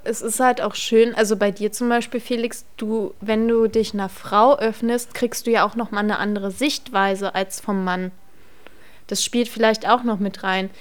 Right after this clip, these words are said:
Nehmen wir jetzt mal an, weiß ich nicht, du hast irgendein, weiß ich nicht, Problem. Du willst irgendeine Frau ansprechen oder hast irgendwelche Beziehungsprobleme.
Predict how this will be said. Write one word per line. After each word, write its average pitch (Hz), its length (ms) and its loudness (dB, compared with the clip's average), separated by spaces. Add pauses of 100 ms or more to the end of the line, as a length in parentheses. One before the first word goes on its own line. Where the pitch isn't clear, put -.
(200)
Nehmen 277 240 6
wir 277 100 8
jetzt 254 240 6
mal 233 160 0
an, 233 460 0 (960)
weiß 220 240 -8
ich 214 140 -6
nicht, 196 340 -6
du 214 140 0
hast 233 400 2
irgendein, 220 960 4 (1040)
weiß 208 180 6
ich 208 80 2
nicht, 175 180 -4 (360)
Problem. 202 460 6 (200)
Du 254 140 6
willst 277 220 8
irgendeine 254 260 8
Frau 214 280 6
ansprechen 226 880 2
oder 208 800 6
hast 214 180 -2
irgendwelche 214 360 0
Beziehungsprobleme. 190 960 -4